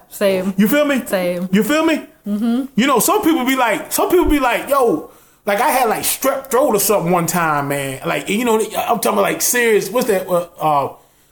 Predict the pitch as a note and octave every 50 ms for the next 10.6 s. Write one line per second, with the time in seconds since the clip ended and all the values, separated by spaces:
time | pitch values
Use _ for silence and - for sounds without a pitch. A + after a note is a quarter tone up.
0 | _ _ _ _ - D3+ E3+ G3+ G3 - D3+ E3 F#3+ G#3+ G#3+ G#3 G3+ F#3 F3 F#3+
1 | G#3+ D#3+ D3+ E3+ F3 G3 F#3+ F#3 E3+ F3 E3+ F3 D3+ D3 C#3+ C3+ - - G#3 F#3+
2 | - E3 D#3 D3 C3+ - - A3 A3+ A3+ G#3+ F#3+ E3 F#3 F3 E3+ D3+ A3 - -
3 | - - - F3+ F#3+ F#3 F#3 F3 F3 F#3 - _ - - D#3 F#3+ F#3+ F3 F3+ -
4 | D#3+ E3 D#3+ D3+ - _ _ _ _ - F3+ G3+ G#3 G3+ F#3 F#3+ F3+ C#3+ C3 -
5 | A#3+ B3 F#3+ F3+ - F3 E3+ D#3 B2+ A2+ A#2 - F#3+ G#3+ A3+ A3 A3 G#3+ - G#3
6 | G3+ G3+ G3+ F#3+ G#3+ A3 G#3 G3 G3 G3 G#3+ - B3+ A3+ F#3+ D#3 G#3 G3 D#3+ D3
7 | D3+ G3 A#3+ A3 - - - - _ _ _ - F#3+ D#3+ B2+ - E3+ - _ _
8 | _ _ _ _ _ _ _ - A#3 B3+ A3+ E3+ E3 E3+ E3 E3+ F3 G3 F#3 G3+
9 | F#3+ F3+ E3+ D#3+ - F#3+ G#3 G3+ G3+ F3+ E3+ F#3+ G3 A3 G#3 A3 G#3 A#3+ A#3 A#3
10 | - F3+ F3 - - - C#4+ B3+ G#3+ - -